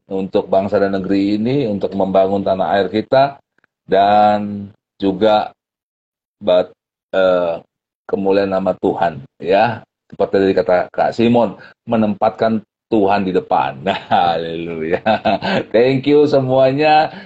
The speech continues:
Thank you buat, eh, rekan-rekan semua yang c-, stay tune, ya kan. Itu dari saya, dari Eledu. Ya, sampai ketemu.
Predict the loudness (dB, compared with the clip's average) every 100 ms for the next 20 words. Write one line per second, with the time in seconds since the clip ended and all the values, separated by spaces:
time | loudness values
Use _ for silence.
0 | -10 0 2 2 0 2 4 4 2 0
1 | -4 _ -20 _ -2 2 4 4 0 -2
2 | 0 2 2 0 -2 -2 -2 0 -2 0
3 | 0 0 2 0 0 0 0 -4 -2 -2
4 | 2 2 2 2 2 2 4 2 0 -8
5 | _ _ _ _ _ -4 -2 0 2 2
6 | 2 2 2 2 4 4 2 0 -4 -4
7 | -2 0 2 2 0 0 2 2 0 -4
8 | -4 -2 0 0 0 0 0 0 0 2
9 | 2 4 2